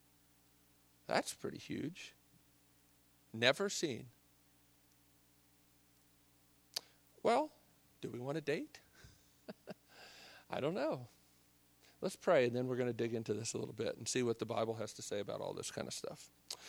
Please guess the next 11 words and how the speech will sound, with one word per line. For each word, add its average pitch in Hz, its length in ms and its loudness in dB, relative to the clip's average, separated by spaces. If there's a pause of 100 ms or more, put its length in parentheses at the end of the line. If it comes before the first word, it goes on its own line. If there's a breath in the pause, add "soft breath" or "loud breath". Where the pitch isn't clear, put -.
(720 loud breath)
Lord, 180 200 12
we 175 80 10
do 170 120 10
thank 180 340 12
you 226 220 6 (1080 loud breath)
that 143 300 8
in 143 160 0
spite 170 540 8
of 139 300 6
the 139 60 -2
mess 147 560 2